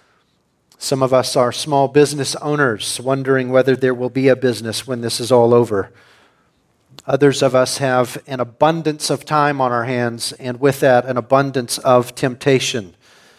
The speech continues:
Some families are spending so much time together that relational issues are surfacing. And so all of us are experiencing in varying degrees danger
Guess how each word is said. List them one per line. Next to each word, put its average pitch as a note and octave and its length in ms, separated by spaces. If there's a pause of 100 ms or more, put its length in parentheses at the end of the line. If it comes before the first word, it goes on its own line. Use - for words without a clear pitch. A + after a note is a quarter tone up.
(840)
Some C3+ 280
families C#3 540
are A#2+ 100
spending C3+ 320
so C#3+ 160
much C3+ 260
time C#3+ 280
together B2 460
that B2 260
relational C3 720
issues C3 500
are A#2+ 240
surfacing. C3+ 720 (1400)
And B2 120
so D3+ 540 (100)
all A3+ 280
of F3 100
us - 440
are D3 160
experiencing D#3+ 760
in C3 80
varying E3+ 500
degrees C#3 840 (920)
danger E3+ 600